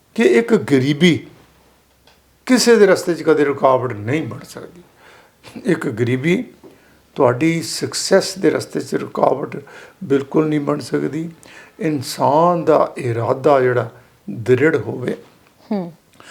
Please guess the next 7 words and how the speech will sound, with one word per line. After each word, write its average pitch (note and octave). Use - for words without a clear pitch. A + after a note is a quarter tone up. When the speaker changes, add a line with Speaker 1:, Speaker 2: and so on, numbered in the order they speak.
Speaker 1:
ਫਿਰ F#3+
ਲਗਾਤਾਰ E3
ਮਿਹਨਤ D3
ਕਰਨ C#3+
ਦਾ D3
ਜਜ਼ਬਾ B2+
ਹੋਵੇ, D#3